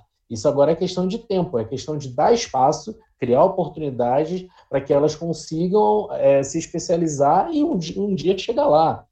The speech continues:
sabe? Eu acho que isso é, é, é uma questão de tempo, a gente ter uma no-, uma nova pilota.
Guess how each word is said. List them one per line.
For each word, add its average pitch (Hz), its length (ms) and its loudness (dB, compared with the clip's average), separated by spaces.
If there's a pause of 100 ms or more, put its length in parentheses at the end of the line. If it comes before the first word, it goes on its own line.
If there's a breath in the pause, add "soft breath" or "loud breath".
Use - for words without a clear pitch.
(140)
sabe? 113 340 -2
Eu 110 80 -2
acho 123 220 -6
que 151 340 -6
isso 196 320 0
é, 190 80 6
é, 147 460 2 (420)
é 107 40 -16
uma 127 200 -8
questão 165 600 -8 (140)
de - 140 -16
tempo, 165 420 -6
a 117 40 0
gente 117 280 -10
ter - 60 -8
uma 131 160 -4
no-, 131 260 -4
uma 123 220 -8
nova 123 220 -4
pilota. 117 420 -4